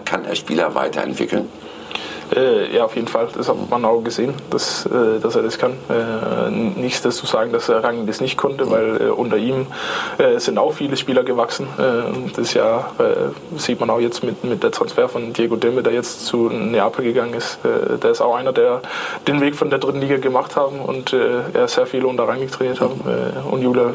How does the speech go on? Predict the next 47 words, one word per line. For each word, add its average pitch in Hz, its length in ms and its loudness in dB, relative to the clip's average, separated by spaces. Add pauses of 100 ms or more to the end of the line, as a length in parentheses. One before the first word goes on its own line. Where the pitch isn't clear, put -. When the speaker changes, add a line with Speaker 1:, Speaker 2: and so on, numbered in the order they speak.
(100)
Speaker 2:
macht 123 300 -2
es - 80 -4
dann 117 160 0
genauso. 127 360 0
Das 120 200 -2
ist 123 80 0
jetzt 120 180 4
ein 123 60 4
anderer 131 200 0
Spieler, 135 280 -2
der, 123 320 2
der, 120 460 0 (580)
der 127 120 4
wachsen, 127 360 -4 (160)
äh, 127 100 4 (120)
die 131 120 -6
wachsen. 127 400 -2
Äh, 120 300 0
Speaker 1:
Mhm. - 40 2
Speaker 2:
und 120 200 -2
in 117 120 -2
dieser 123 220 2
Saison, 120 340 2
äh, 120 360 0 (240)
beziehungsweise, 117 680 0 (180)
ja, 117 200 4 (120)
Timo 123 240 -2
Werner, 117 340 2
äh, 113 460 2
Speaker 1:
Mhm. - 80 2
Speaker 2:
Sabitzer 127 580 2
und, 107 240 -2
äh, 113 100 4
Konrad 110 300 0
Leimer, 120 260 0
der 113 140 4
auch 120 80 2
eine 120 80 -4
sehr, 113 160 2
sehr 120 100 2
gute 120 200 -4
Saison 123 280 2
gespielt 117 300 0
haben 120 120 -2
bis 110 120 -6
jetzt, 117 260 0 (100)
ähm, 113 440 0